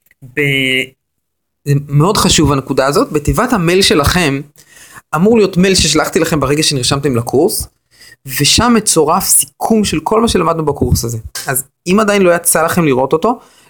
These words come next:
לכו ממש עכשיו אה, לתיבת האימייל שלכם, אם אתם בג'ימייל, מאוד יכול להיות שזה נכנס ללשונית קידומי מכירות, אוקיי? אז תפתחו את המייל,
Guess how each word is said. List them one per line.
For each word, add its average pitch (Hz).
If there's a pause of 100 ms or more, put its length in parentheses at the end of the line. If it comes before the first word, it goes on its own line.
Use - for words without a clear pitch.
(100)
לכו 220
ממש 170
עכשיו 190 (800)
אה, 131 (120)
לתיבת 131
האימייל 131
שלכם, 131 (400)
אם 175
אתם 180
בג'ימייל, 139 (920)
מאוד 180
יכול 180
להיות 165
שזה 139
נכנס -
ללשונית 156
קידומי 139
מכירות, 131 (160)
אוקיי? 165 (580)
אז 123 (160)
תפתחו 135
את 220
המייל, 160